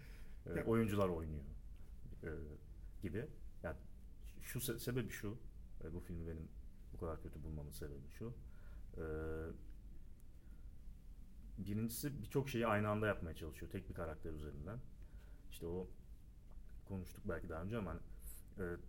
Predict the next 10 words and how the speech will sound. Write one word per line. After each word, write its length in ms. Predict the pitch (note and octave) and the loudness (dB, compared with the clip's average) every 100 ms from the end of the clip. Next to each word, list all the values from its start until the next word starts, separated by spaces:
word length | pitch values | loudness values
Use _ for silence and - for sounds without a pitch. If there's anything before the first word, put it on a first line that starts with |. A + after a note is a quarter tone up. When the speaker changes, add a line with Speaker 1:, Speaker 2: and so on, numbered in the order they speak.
| - - | -10 -8
Speaker 1:
Taşra'daki 500 | - G2+ - G#2 G2+ | 0 2 4 2 4
erkek 360 | G2+ F#2+ A2+ - | 4 4 2 2
karakterin, 520 | G2 F#2+ - G#2 A#2 - - - - | 4 4 4 2 2 0 -8 -8 -4
karakterlerin 720 | F#2+ F2 - F2 E2 F2+ A#2+ - | 2 2 4 2 4 2 2 0
bir 160 | G#2 G#2 | 0 0
prototipi 920 | - G2 - F#2+ - - - - G#2+ - - - - - - - - - - - - - | 2 0 0 -4 -6 -8 -6 -2 -2 -4 -8 -8 -10 -10 -10 -12 -10 -8 -8 -8 -8 -4
filmin 320 | F2 E2+ E2+ - - | -2 0 -2 -6 -2
ana 180 | F2 | 0
karakteri 400 | - E2+ D#2+ G2+ | 2 2 2 0
Hayati 520 | G#2 G2+ E2+ D#2+ B2 | 4 8 8 6 0